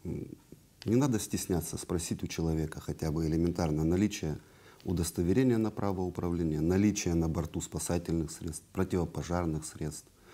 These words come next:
убедиться, что, э, лодка прошла техническое освидетельствование. Это довольно-таки легко, просто просите человека предос-, показать судовой билет, где на обратной стороне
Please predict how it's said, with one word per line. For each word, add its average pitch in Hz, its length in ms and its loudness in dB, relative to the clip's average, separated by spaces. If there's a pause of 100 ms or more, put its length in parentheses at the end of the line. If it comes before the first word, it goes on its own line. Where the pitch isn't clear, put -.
(280)
убедиться, 95 540 2
что, 85 480 2 (540)
э, 85 80 -2 (340)
лодка 87 460 2
прошла 82 300 -2
техническое 80 580 -4
освидетельствование. 80 1040 -2 (560)
Это 87 340 2
довольно-таки 85 760 4
легко, 82 380 2
просто 82 320 -2
просите 87 400 -4
человека 82 400 0
предос-, 82 400 -2 (200)
показать 85 560 0 (440)
судовой 82 500 2
билет, 117 420 2 (460)
где - 160 2
на 87 160 6
обратной 85 400 2
стороне 127 580 0